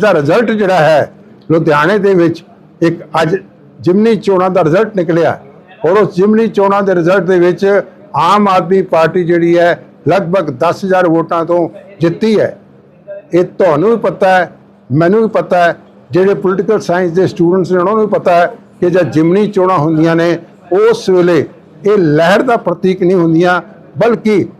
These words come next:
ਜਿਮਨੀ ਚੋਣਾਂ ਦੇ ਵਿੱਚ ਆਮ ਤੌਰ ਦੇ ਉੱਤੇ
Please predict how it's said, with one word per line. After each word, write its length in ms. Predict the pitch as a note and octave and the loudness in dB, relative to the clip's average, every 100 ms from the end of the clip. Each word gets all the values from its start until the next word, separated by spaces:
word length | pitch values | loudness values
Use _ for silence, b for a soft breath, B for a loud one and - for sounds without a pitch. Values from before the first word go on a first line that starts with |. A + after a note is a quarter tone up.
| - C3+ | -12 -2
ਜਿਮਨੀ 340 | G3 G3+ B3 | 0 2 0
ਚੋਣਾਂ 320 | G#3+ F#3+ F3+ | 0 0 0
ਦੇ 140 | E3+ D#3+ | 0 0
ਵਿੱਚ 420 | D#3+ D#3+ F3 D#3+ - - - | 0 0 0 0 -4 -12 -4
ਆਮ 400 | E3 A#3 B3 A#3 | 0 2 2 0
ਤੌਰ 360 | F3+ G3 F3+ E3 | 0 2 2 2
ਦੇ 100 | F3 | 0
ਉੱਤੇ 500 | C#3+ - E3+ F3 | 0 0 2 2